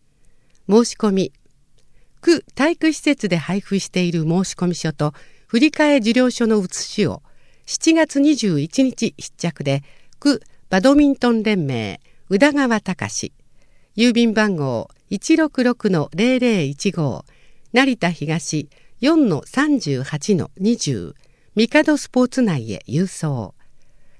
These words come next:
問い合わせは宇田川、電話三三一三の八五五一へ。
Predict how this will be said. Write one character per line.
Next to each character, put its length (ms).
問 180
い 60
合 80
わ 100
せ 140
は 220
宇 140
田 140
川、 400
電 240
話 220
三 240
三 280
一 180
三 300
の 180
八 320
五 280
五 280
一 320
へ。 160